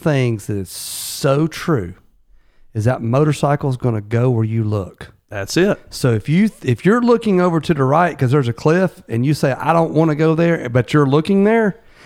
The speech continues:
Speaker 1: that bike is gonna have a tendency to lean over that way 'cause, I mean, your, your weight is dominating this bike. And
Speaker 2: That's
Speaker 1: so,
Speaker 2: it.
Speaker 1: uh, man.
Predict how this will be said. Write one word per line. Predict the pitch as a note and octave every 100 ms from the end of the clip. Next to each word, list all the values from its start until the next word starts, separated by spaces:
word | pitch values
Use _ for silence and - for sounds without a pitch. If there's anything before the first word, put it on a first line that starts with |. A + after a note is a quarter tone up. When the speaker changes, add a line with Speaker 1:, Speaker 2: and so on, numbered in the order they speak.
| - C3+
Speaker 1:
that | E3 D3
bike | D#3+ F#3 D#3+
is | C3+
gonna | D3+ C#3+
have | B2 D#3+
a | C#3+
tendency | G2+ - A3 F#3+ C#3+ - B2+ A#2 A#2+ -
to | D3
lean | B2+ C#3+ F3+ F3+ F3+
over | F3+ G3+ D#3
that | C#3 C#3+ C#3
way | G3+ C3+ A2+
'cause, | G2+ B2+ - F#2+ F#2+ F2+ _ _ _ -
I | -
mean, | C#3+ D3
your, | C3+ -
your | - C#3 F3
weight | C#3+ D#3+ D#3 D#3
is | C3
dominating | - C#3 C#3 C#3+ C3 C#3
this | A#2+
bike. | - F#3 D3+
And | - B2+
Speaker 2:
That's |
Speaker 1:
so, | - C#3+ C3 - - - _ _ _ -
Speaker 2:
it. | - - - - -
Speaker 1:
uh, | - - -
man. | F3+ F3 G#2+